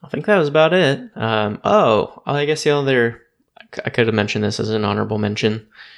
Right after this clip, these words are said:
and that is I really like mixing orange juice and Coke. It's not on my list because,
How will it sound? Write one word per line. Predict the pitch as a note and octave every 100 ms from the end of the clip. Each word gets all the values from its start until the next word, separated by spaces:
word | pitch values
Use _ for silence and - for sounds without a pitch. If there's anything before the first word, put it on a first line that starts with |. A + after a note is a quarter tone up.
| - - _ _ _
and | - G2 F#2+ G2+
that | G2+ G2+ G2+
is | G2+ G2+ G2+
I | -
really | A2+ A2+
like | G#2 A2 -
mixing | G#2+ A2 - G2+
orange | F#2+ G#2+ A#2 -
juice | C3 -
and | C3+
Coke. | C#3 D#3 - - _ _ _ _ _ _ _ _
It's | -
not | D#3
on | C#3+
my | C3
list | A#2 A#2 -
because, | A2 - G2+ F#2+ G2 G#2+ -